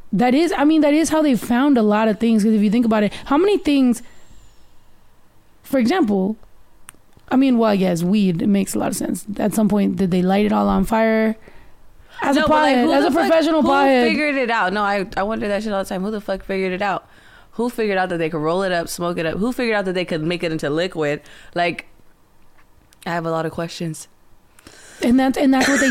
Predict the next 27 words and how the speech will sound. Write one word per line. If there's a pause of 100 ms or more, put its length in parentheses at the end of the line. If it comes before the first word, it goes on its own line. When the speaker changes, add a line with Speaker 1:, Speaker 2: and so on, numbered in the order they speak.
Speaker 1:
do
with
every (920)
Damn,
girl,
these
cough
off
the
mic. (140)
Speaker 2:
Sorry, (140)
baby. (260)
Speaker 1:
<laughs> (460)
Shorty's
like, (560)
"Eh." (680)
Speaker 2:
Oh,
Speaker 1:
No,
Speaker 2:
baby.
Speaker 1:
but
yeah, (100)
it
is
true.
How
many
things